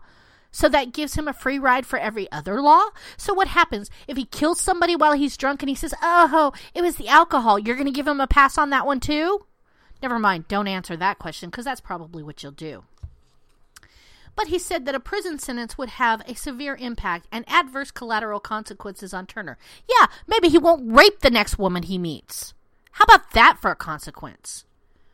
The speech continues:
Again, Turner was convicted in March for three felony counts for sexually assaulting an unconscious woman.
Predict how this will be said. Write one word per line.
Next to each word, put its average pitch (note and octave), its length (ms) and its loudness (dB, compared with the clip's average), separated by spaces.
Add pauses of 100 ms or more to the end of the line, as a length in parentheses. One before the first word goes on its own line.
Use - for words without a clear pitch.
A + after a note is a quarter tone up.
(1160)
Again, E4+ 360 -4
Turner E4+ 300 -6
was C4+ 200 -6
convicted A3 500 -8
in F#3+ 100 -10
March G#3 460 -4
for A3+ 160 -12
three F#4 300 -8
felony C4 600 -8
counts D#3 340 -10
for - 120 -14
sexually D#4 560 -10
assaulting G#3 460 -12
an G3+ 100 -12
unconscious F#3+ 640 -14
woman. D#3 340 -16